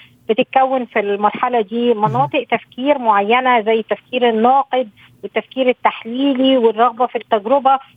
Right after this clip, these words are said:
Speaker 1: كل دي بت-، حاجات بتحصل في هذه المرحلة، وبيكون مهم جدا إن الأهالي يبقوا واعيين بيها علشان يعرفوا يساعدوا ولادهم على تجاوز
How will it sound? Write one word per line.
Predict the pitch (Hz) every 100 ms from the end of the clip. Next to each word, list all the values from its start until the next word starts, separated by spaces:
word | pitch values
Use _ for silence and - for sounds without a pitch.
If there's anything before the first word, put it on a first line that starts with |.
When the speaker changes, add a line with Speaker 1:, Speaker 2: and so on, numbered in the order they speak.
| _ -
Speaker 1:
كل | 320 359 311
دي | 220 269 320
بت-، | 262 262 - _ 240 233
حاجات | 208 233 220 285 -
بتحصل | 240 269 - - 269 277 - _ _
في | 240
هذه | 226 226 240 277
المرحلة، | 269 233 214 - 262 311 - _ _
وبيكون | 226 240 254 247 226 214 220 - 277 302
مهم | 254 240 285 277
جدا | 220 269 269
إن | 269 220 220 220
الأهالي | 208 214 277 294
يبقوا | 254 226 226
واعيين | 202 233 269 339 320
بيها | 247 311 320
علشان | 302 247 214 285 311
يعرفوا | 294 233 254 277 320 311 - - _
يساعدوا | 214 208 302 285 262
ولادهم | 254 277 285 262
على | 240 262
تجاوز | 247 220 277 277